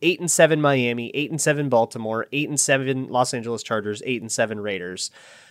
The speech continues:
Um, all of those teams are tied. Miami has the tiebreaker right now after their Monday night win. So after starting one and seven, they're actually sitting in playoff position two weeks away from the end of the regular season,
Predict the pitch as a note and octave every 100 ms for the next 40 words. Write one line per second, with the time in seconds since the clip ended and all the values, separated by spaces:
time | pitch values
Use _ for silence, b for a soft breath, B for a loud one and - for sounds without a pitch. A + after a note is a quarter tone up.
0 | b C#3 A#2 A#2 E3+ F3 G3+ E3+ D#3 D#3
1 | C#3+ - C#3+ B2+ A#2+ A2+ - - _ -
2 | C3 - C3 A#2+ A2+ A#2+ B2 C3 C#3 C#3+
3 | C3 C#3 A#2+ C3 B2 A2+ G#2+ A2+ A2 G#2+
4 | G#2 G#2 A#2 A2 A2 G#2+ G#2 G#2 F#2+ F2+
5 | - A#2 A2+ A#2 - A#2+ A#2 B2+ C#3 C3
6 | C3 A#2 A2+ A#2 - B2 A2 C#3+ C3+ C#3
7 | D3 D#3 - C#3+ C3 A#2+ - A#2 A2+ A#2
8 | A#2 - D3+ D3 C3+ C3+ C3 A#2+ A#2 A#2+
9 | A#2+ A#2+ A#2+ A2+ A#2 A#2+ A#2+ A#2+ G#2+ A2